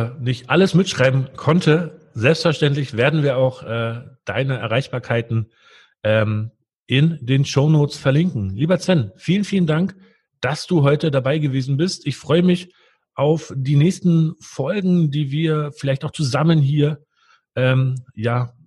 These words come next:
mit ein bisschen Abstand, ähm, vielleicht auch mal in Hamburg machen können,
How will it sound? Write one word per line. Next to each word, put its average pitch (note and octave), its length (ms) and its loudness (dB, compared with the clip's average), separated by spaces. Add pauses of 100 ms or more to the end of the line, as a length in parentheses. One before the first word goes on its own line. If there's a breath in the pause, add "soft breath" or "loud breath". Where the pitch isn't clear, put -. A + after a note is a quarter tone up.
(340)
mit B2+ 280 -2
ein B2+ 80 0
bisschen B2+ 260 2
Abstand, D3 840 0
ähm, B2+ 340 -4
vielleicht C3+ 260 -6
auch C3+ 60 -4
mal C#3+ 140 0
in C3 80 2
Hamburg D3+ 340 4
machen A2+ 240 -4
können, D3 400 2